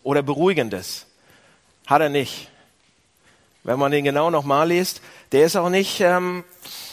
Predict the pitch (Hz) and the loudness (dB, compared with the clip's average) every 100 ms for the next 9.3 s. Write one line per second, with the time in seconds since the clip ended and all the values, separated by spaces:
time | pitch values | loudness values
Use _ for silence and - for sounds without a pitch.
0 | - _ _ _ _ _ - 170 202 202 | -20 _ _ _ _ _ -4 0 0 0
1 | 180 190 - 220 - 143 117 113 92 - | 2 0 0 -4 -2 -2 -2 -6 -8 -16
2 | _ _ _ _ _ _ _ _ _ 135 | _ _ _ _ _ _ _ _ _ -2
3 | 160 151 185 190 160 170 165 180 190 156 | -2 0 -2 -2 -2 -2 2 0 0 -4
4 | 151 151 160 170 170 151 147 147 139 139 | 0 2 4 2 0 -4 -2 -2 -4 -2
5 | 180 180 160 147 165 165 170 196 214 196 | -2 -2 -2 0 -2 -2 0 0 0 -2
6 | - 247 240 147 - - 101 98 _ - | -2 0 0 -4 -6 -8 -8 -10 _ -20
7 | - - - - - 175 196 202 202 196 | -20 -20 -20 -20 -2 0 4 2 2 2
8 | 220 247 233 214 254 247 233 - - 285 | 2 2 0 0 0 0 0 0 2 2
9 | 247 120 | 0 -4